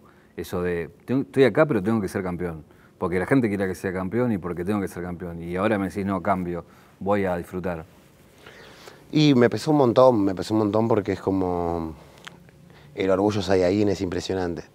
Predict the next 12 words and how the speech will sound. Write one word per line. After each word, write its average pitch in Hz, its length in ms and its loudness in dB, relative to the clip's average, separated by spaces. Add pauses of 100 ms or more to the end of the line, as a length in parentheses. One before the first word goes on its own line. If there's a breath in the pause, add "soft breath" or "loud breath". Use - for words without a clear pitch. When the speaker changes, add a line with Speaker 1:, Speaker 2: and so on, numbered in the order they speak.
(680 soft breath)
Speaker 2:
¿entendés? 82 460 -4 (140)
Es 85 180 -6
como, 80 920 -6 (800)
me 82 140 -2
lo 82 80 2
debo 92 220 4
a 90 60 2
mí 87 120 -2
mismo, 101 480 -2 (720 soft breath)
pero 98 440 2
sé 117 220 2
que, 101 440 2